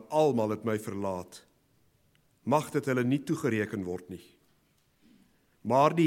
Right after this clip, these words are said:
Here het my bygestaan en my krag gegee,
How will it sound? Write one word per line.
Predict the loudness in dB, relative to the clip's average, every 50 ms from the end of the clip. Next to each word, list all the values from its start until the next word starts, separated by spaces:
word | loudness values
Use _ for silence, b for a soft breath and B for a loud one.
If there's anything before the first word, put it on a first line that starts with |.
| 6
Here | 6 6 8 8 6
het | 6 4 4
my | 2 0
bygestaan | 2 4 4 4 4 2 0 -4 -6 -4 -4 -2 -2 0 0 0 0
en | 2 2
my | 2 2 0
krag | -2 -2 -2 -2 -2 -4 -6
gegee, | -12 -12 -12 -8 -2 0 2 2 2